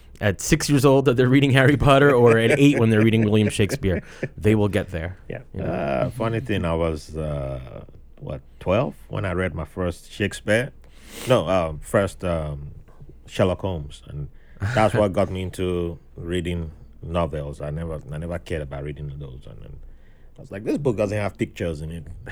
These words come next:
Speaker 3: You know, I was told, "Go read it. Make sure you, you read everything. Then we're gonna ask you questions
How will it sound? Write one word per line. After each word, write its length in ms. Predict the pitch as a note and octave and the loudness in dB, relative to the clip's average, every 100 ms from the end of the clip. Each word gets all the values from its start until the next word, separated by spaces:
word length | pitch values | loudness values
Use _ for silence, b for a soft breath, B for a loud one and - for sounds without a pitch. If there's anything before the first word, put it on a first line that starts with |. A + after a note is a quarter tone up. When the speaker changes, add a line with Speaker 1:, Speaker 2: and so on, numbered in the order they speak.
| - | -12
Speaker 3:
You 60 | E2 | -6
know, 260 | E2 D2 - | -6 -4 -2
I 60 | F#2+ | 0
was 180 | F#2+ | 0
told, 260 | - A#2+ G#2 | 2 0 4
"Go 100 | B2 | 4
read 180 | B2+ A#2+ | 4 2
it. 240 | A#2+ - - | -2 -6 -12
Make 220 | F#2+ A2 | -4 -4
sure 160 | - G#2+ | -2 -2
you, 200 | G2 E2+ - | -2 -4 -8
you 120 | - | -6
read 160 | G2+ G2+ | -2 -2
everything. 360 | F#2+ F2+ F2 | -2 -6 -8
Then 220 | E2+ E2+ - | -8 -10 -10
we're 80 | F#2 | -10
gonna 180 | G2+ F2+ | -8 -6
ask 240 | F2+ - | -6 -8
you 60 | F2 | -8
questions 680 | G2 F2 - E2 D2+ - | -4 -4 -6 -12 -12 -12